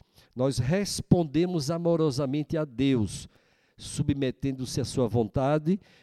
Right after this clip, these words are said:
buscando a santidade e, é, realizando as suas obras para a glória do seu santo nome. O homem pode satisfazer as exigências da lei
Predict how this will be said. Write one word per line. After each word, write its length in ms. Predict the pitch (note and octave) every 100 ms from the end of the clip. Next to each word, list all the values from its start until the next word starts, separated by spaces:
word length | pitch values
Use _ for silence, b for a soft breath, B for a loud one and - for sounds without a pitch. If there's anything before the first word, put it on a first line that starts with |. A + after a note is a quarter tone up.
| B
buscando 640 | A#2+ B2 - D3+ D#3 C#3+ A#2+
a 60 |
santidade 840 | - C#3 - A2 A2+ B2+ C#3+ D3+ E3 b b b
e, 600 | D3 E3+ E3 E3 C#3+ A2 _ b b -
é, 180 | A#2
realizando 1000 | A2 F3 G#3 G3 B2+ F3 G#3+ F#3 C3+ F2+ - b b
as 140 | F#3 E3
suas 340 | G3+ F#3+ D#3
obras 540 | C#3+ C#3+ G#2 E2+ - - -
para 180 | F3 E3
a 40 |
glória 460 | A#2+ C3 C3 C#3 - _ _ C#3+
do 120 | D3
seu 200 | - C#3+
santo 400 | - D3 - D3+
nome. 400 | C3 G#2+ G2 E2 _ _ _ b b b b b b b _ _ _ _ _
O 100 | C#3+
homem 360 | D#3+ A3 A3 E3+ _ -
pode 300 | G3+ F#3 E3
satisfazer 1000 | F#3+ E3+ - - D3+ C3+ B2+ C3+ A2 - _ _ _ -
as 220 | B2+ A2+
exigências 680 | D3 B2+ B2+ B2+ C3 - G2
da 120 | G#2+
lei 400 | G2+ C3 E3 A2+